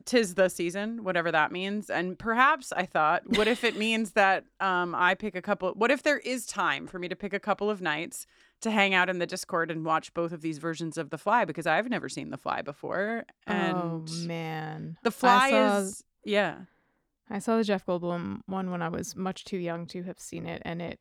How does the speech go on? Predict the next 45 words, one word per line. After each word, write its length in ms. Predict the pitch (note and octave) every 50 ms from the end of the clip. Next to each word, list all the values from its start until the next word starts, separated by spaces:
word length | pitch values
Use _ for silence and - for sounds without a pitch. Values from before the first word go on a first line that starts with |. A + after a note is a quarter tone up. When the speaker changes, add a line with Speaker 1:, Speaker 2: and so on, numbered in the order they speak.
| _ _ _ _ _ _ _ _ _ - -
Speaker 2:
haunted 480 | - - - G3 F3+ F#3 - F#3+ -
me 240 | F#3 F3+ E3+ E3+ F3
for 200 | F3 - - F3
much 300 | F3 F3 E3 E3 - -
of 120 | F3+ E3+ -
my 120 | E3+ D#3+
youth, 480 | E3+ E3 E3+ F3 F3 F3+ F3+ - - -
and 100 | - F3+
I 100 | E3+ E3
will 220 | E3 E3 E3+ D#3+ D#3+
not 300 | E3+ F3 G3+ G3 - -
<laughs> 40 | -
rewatch 580 | G#3 G3+ F#3 E3+ - G#3 - - - - -
it. 100 | B3 - - -
Speaker 1:
I 120 | A3+ B3 C#4+
Speaker 2:
Even 140 | D#4 E4 B3+
though 180 | A#3+ A3 A3 G#3 G3
Speaker 1:
haven't 200 | F#3 - - -
Speaker 2:
wa-, 60 | -
watching 280 | G3 G3+ G3 G3+ B3 G#3
it 40 | F3
now 180 | E3+ F3+ F3+
would 100 | F3+ F3+
probably, 380 | - - F#3+ F#3 F#3 F3 E3+ E3+ - -
it 80 | -
would 140 | F3 F3+ F3+
just 180 | F#3+ F3+ - -
be 80 | - G3+
probably 400 | - _ - F3+ - - - -
pretty 240 | _ - - -
silly. 400 | - - - - - - - G3 _ _ _ _ -
Speaker 1:
I 80 | G#3
have 100 | A#3 B3
no 240 | A#3 A3+ G#3 F#3+ F#3
idea 320 | F3+ F3 F3 D#3+ F3+ E3+ E3
what 80 | D#3+ D#3
it's 160 | D3+ - -
about. 540 | D3 - D3 C#3+ B2 G2 - - - - - -
I 80 | - E3+
imagine 400 | E3+ E3 D#3+ D#3 D3+ D3 D3+ D3+
someone 320 | - - D#3 D#3 D3+ C#3+
becomes 460 | C#3+ C#3 C3 - - C#3 C3 C3 -
a 20 | -
fly. 480 | _ - - - - - - G3 G3+ _ _ _ _ _ _ -
Uh, 280 | D#3+ D#3 C#3+ G#2+ D#2+